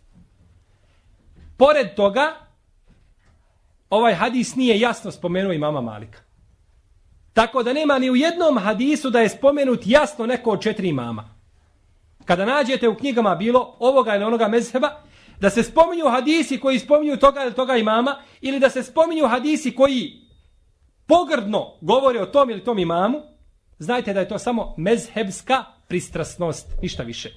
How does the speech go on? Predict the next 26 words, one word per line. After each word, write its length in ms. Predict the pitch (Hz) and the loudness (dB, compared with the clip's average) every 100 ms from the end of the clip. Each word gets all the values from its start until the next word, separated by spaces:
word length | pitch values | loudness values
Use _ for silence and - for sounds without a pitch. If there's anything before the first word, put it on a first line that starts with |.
| - - _ _ - | -20 -20 _ _ 2
Nema 340 | 208 254 214 | 2 4 0
takvih 320 | 175 165 185 131 | -4 -6 -8 -8
hadisa. 400 | 123 107 - 107 _ _ _ _ _ _ _ _ _ _ _ _ _ _ _ _ _ _ _ _ _ _ _ _ _ _ _ _ _ - | -12 -16 -16 -20 _ _ _ _ _ _ _ _ _ _ _ _ _ _ _ _ _ _ _ _ _ _ _ _ _ _ _ _ _ -2
Kada 180 | 185 | 0
neko 200 | 254 233 | 2 0
kaže: 300 | 226 269 226 | 2 2 4
„Najbolji 680 | 247 330 285 302 294 269 226 - _ - | 2 2 0 0 2 0 -2 -14 _ -6
nakon 580 | 180 233 262 247 180 143 | 0 0 0 -2 -4 -4
ashaba 520 | 180 - - 254 285 294 | -8 -8 -2 0 2 0
je 120 | 240 | 0
naš 260 | 247 - | -2 -2
imam, 360 | 180 160 127 - | -2 -2 -4 -2
taj, 220 | 202 180 | -2 0
taj”, 180 | 226 226 | 0 -2
pa 100 | 202 | -4
spomenu 300 | - 202 196 | -4 -2 -2
njegovo 220 | 175 170 | -2 -2
ime, 240 | 147 123 - _ | -2 -4 -10 _
kažemo: 280 | 160 151 139 | -6 -4 -4
„Nije 180 | 139 - | -6 -8
tačno.” 280 | - - - _ - - | -10 -12 -20 _ -14 0
Najbolji 520 | 220 330 320 320 294 | 2 2 -2 -2 2
nakon 360 | 294 302 294 269 | 2 2 -2 -2
ashaba 560 | - - 285 311 311 | -4 0 2 2 2
je 200 | 285 226 | 0 0
ko? 340 | 269 - - | 0 -2 -4